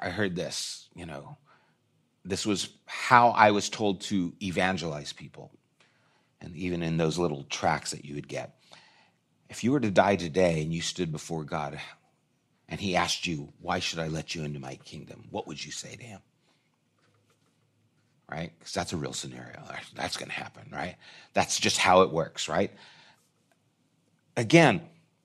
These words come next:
first of all, according to the story of the sheep and goats and the rich man and Lazarus, I should say, "Well, I helped the poor people." And you go, "Okay, yeah, that's the right answer,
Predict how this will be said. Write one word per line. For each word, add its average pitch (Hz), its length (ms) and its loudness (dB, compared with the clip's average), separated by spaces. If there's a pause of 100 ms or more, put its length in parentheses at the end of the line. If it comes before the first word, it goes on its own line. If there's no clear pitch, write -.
(640)
first 175 400 6
of 127 100 10
all, 107 340 10
according 135 460 4
to 127 100 0
the 104 120 0
story 110 720 4
of 98 480 8
the 101 120 4
sheep - 520 2
and 120 200 2
goats 85 680 2
and 95 400 6
the 90 100 4
rich 110 220 6
man 101 160 8
and 90 80 10
Lazarus, 95 560 8 (320)
I 107 120 6
should 104 200 -2
say, 107 200 8
"Well, 104 180 10
I 95 100 10
helped 110 260 8
the 98 80 -4
poor 127 220 6
people." - 480 -4 (760)
And 87 160 -4
you 95 80 -2
go, 131 160 4
"Okay, 131 200 6
yeah, 92 240 6
that's 95 240 -4
the 101 60 2
right 98 200 10
answer, 87 380 0